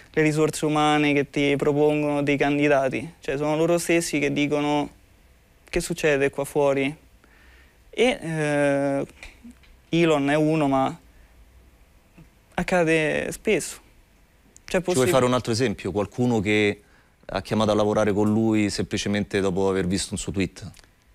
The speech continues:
Speaker 1: Eh, George Hotz, eh, che ovviamente è un, eh, super informatico americano, che ha un passato da,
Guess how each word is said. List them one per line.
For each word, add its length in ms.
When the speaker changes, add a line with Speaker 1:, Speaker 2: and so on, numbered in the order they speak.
Speaker 1:
Eh, 320
George 380
Hotz, 400
eh, 300
che 320
ovviamente 640
è 160
un, 240
eh, 260
super 380
informatico 1040
americano, 680
che 140
ha 80
un 240
passato 1120
da, 800